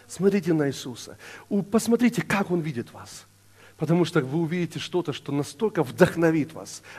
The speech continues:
ободрит вас, как сегодня, аллилуйя, что вы получите свой прорыв, аллилуйя, свой прорыв, потому что Бог, понимаете, Он смотрит на вас,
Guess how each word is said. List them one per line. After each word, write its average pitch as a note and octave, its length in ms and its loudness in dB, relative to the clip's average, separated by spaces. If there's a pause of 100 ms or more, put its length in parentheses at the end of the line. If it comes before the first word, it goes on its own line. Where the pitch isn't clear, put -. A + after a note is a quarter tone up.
ободрит D#3+ 580 2
вас, - 220 -10
как - 200 -10
сегодня, A2 500 -4
аллилуйя, A2 480 -4 (320)
что - 160 -2
вы E3+ 140 4
получите F3 400 0
свой G#3 400 8
прорыв, G#3+ 540 8
аллилуйя, D3 560 6 (260)
свой A3+ 420 12
прорыв, G#3+ 480 6
потому F#3 300 6
что E3 180 2
Бог, A#3+ 440 6
понимаете, F3+ 440 2
Он D3 100 4
смотрит G3 500 2
на A#2 100 -4
вас, - 320 -12